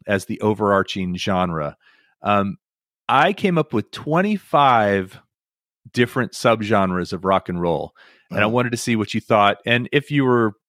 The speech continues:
Speaker 1: if you would be able to just, um, even throw in a couple of examples for a couple of these. Um,
Speaker 2: Sure.
Speaker 1: it'd be difficult to do every one, although I think we could, but I think it would take a while. So we'll just,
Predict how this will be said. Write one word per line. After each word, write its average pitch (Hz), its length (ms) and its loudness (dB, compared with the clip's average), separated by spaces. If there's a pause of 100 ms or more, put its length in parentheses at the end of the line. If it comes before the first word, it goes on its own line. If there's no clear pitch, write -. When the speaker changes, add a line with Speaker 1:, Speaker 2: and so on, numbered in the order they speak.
(100)
Speaker 1:
if 117 140 -2
you 127 320 -2
would 110 280 -4 (120)
be 117 140 4
able 104 180 2
to 95 160 2
just, 95 340 -6 (420)
um, 92 400 2
even 98 400 -2 (320)
throw 113 240 2
in 104 120 0
a 98 40 -2
couple - 300 -4
of 90 80 -4
examples 92 640 -2
for 87 140 -6
a 85 40 -4
couple 85 300 -6
of 80 100 -8
these. 80 420 -10 (160)
Um, 95 140 -2
Speaker 2:
Sure. 190 160 0
Speaker 1:
it'd 202 100 0
be 214 80 0
difficult 170 420 -2
to 110 60 -8
do 107 140 -2
every 95 160 -2
one, 90 240 -4
although 175 220 2
I 240 60 0
think 254 200 -6
we 202 80 -4
could, 101 340 0
but 101 80 -4
I 101 40 -2
think 131 160 -8
it 123 40 -6
would 98 120 -6
take 101 180 -4
a 90 40 -10
while. 80 260 -6
So - 140 -10
we'll 127 100 -4
just, 160 260 -8